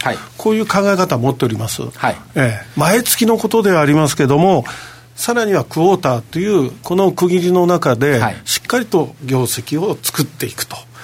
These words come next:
Speaker 2: まあ、これがこの配当、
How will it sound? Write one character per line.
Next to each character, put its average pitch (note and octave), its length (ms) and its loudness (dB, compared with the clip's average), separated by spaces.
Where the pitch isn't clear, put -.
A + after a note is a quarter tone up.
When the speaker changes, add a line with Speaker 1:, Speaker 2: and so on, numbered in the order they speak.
Speaker 2:
ま D#3 160 2
あ、 A#2+ 40 0
こ F#3 160 2
れ G3+ 80 4
が F#3+ 180 2
こ E3 140 2
の D3+ 180 4
配 C#3 240 0
当、 B2+ 580 0